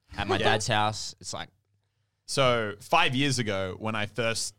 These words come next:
Speaker 2: started doing YouTube, and I was, you know, a, a wee baby YouTuber with a hundred thousand subs, and Fresh five years ago would have been, what, twelve?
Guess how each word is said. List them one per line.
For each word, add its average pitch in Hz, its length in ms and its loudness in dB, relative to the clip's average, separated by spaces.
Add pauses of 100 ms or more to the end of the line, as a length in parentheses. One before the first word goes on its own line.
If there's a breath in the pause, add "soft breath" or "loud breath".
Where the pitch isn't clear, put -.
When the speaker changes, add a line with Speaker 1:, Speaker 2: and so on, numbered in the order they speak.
Speaker 2:
started 104 460 0
doing 98 280 -6
YouTube, 92 520 -6 (100)
and 98 120 -12
I 92 120 -4
was, 92 460 -6 (240)
you 101 100 -8
know, 95 280 -6 (140)
a, 90 260 -10
a 98 40 -10
wee 107 220 -6
baby 98 320 -6
YouTuber 95 520 -8
with 90 320 -12
a 90 60 -12
hundred 104 260 -8
thousand 95 360 -8
subs, 95 500 -8 (480 loud breath)
and 107 120 -8
Fresh 160 540 2
five 127 240 4
years 113 200 -2
ago 117 180 0
would 110 140 -4
have 98 80 -6
been, 95 360 -6 (120)
what, 120 340 -4
twelve? 104 800 -8